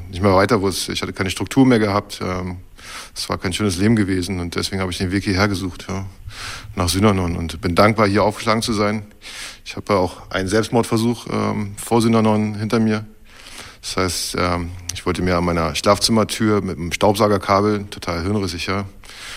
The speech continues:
ähm, das Leben nehmen, also mich erhängen und, äh, hatte mich schon rangebunden gehabt und beim Ranbinden, beziehungsweise auch beim Reinhängen in das, äh, Kabel ist mir dann auch die Luft weggeblieben et cetera. Dann wurde mir schummrig und dann, das war so der Moment gewesen, wo ich gesagt habe, okay, jetzt bis hierhin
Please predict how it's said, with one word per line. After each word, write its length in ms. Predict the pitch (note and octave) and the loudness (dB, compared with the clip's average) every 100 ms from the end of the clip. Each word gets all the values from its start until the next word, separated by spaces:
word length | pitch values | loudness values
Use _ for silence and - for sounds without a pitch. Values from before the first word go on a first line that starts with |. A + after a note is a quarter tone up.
| - - | -18 -10
ähm, 240 | F2 E2+ E2+ | -4 -2 -2
das 180 | D#2+ | -2
Leben 220 | - A2+ C3 | 4 4 6
nehmen, 220 | A#2+ A2 | 2 0
also 120 | F#2 | -4
mich 120 | F2 | -6
erhängen 420 | E2+ F2 A2+ A#2 | -4 -2 -2 -2
und, 220 | F2 E2 E2+ | -4 -6 -6
äh, 140 | E2 | -2
hatte 200 | F#2 G#2 | -2 0
mich 140 | A2 | 0
schon 100 | G#2+ | 2
rangebunden 460 | F#2+ A#2 B2 C3 B2 | 4 4 6 6 4
gehabt 340 | G#2+ A#2 - | 0 -2 -6
und 260 | F#2+ F#2 - - - - - - - - - | -8 -8 -10 -18 -20 -20 -20 -18 -18 -10 0
beim 200 | G2+ A2 | 4 6
Ranbinden, 420 | A#2 C#3 C#3+ C#3 | 6 6 4 4
beziehungsweise 580 | A#2+ G#2 G#2 G#2+ G#2 - | 2 4 6 6 4 2
auch 120 | G2+ | 0
beim 180 | A2+ G#2 | 0 2
Reinhängen 500 | G#2 C#3+ C3 C3 A2 | 4 4 4 2 2
in 100 | C3+ | 0
das, 260 | B2 - | 0 -2
äh, 200 | G2+ G2 | -4 -4
Kabel 600 | G2 - G2+ A2 G#2+ G#2 - - - | -4 -2 0 2 0 0 -4 -12 -8
ist 160 | - | -4
mir 80 | G#2 | 0
dann 120 | G2+ | 0
auch 120 | F2+ F#2 | 0 0
die 60 | |
Luft 180 | A#2 C3+ | 0 0
weggeblieben 380 | B2 A2 A#2+ A2+ | -2 0 0 0
et 60 | |
cetera. 280 | - G#2+ G#2+ | -4 -6 -2
Dann 80 | G#2 | 2
wurde 160 | A#2 D#3 | 4 6
mir 80 | |
schummrig 400 | - D#3 E3+ D#3+ | 4 2 2 2
und 140 | B2+ A2+ | 2 0
dann, 200 | A2+ A2 - - | 0 -4 -10 -6
das 140 | G#2 | 0
war 100 | A#2 | 2
so 60 | A2 | 4
der 100 | A2 | 4
Moment 260 | A#2 A#2+ | 4 4
gewesen, 320 | A#2 A2 G#2+ | 2 2 2
wo 40 | G#2 | 0
ich 60 | |
gesagt 260 | G2+ G#2 G2+ | 0 -4 -2
habe, 200 | G2+ G2+ | -2 -2
okay, 180 | F2+ G#2 | -2 -2
jetzt 320 | G2+ - - | -2 -6 -6
bis 140 | G#2 | -4
hierhin 400 | - G#2+ B2 B2 | 0 2 2 0